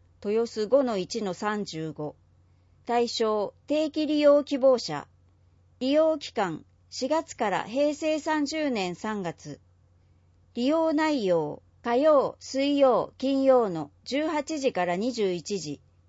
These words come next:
および土曜、日曜の九時から二十一時のうち、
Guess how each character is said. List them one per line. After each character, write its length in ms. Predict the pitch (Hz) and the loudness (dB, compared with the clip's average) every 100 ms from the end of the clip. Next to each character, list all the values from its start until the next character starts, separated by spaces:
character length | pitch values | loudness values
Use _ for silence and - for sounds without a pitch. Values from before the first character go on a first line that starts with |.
| _ 240 | _ 0
お 100 | 294 | 4
よ 160 | 269 | 4
び 220 | 180 156 - _ - | 2 -4 -10 _ -2
土 140 | 226 | 2
曜、 220 | 294 320 | 4 2
日 320 | 269 214 - 233 | 0 -2 -2 2
曜 240 | 233 220 | 2 2
の 240 | 175 165 - | -2 -6 -8
九 120 | - | -8
時 160 | 285 302 | -6 -2
か 120 | 202 | 0
ら 120 | 180 | 0
二 160 | 185 240 | 0 -2
十 220 | 220 185 | -2 -2
一 260 | 170 - 208 | -4 -8 -8
時 140 | 196 | -6
の 100 | 175 | -6
う 80 | 170 | -8
ち、 260 | - 170 | -8 -12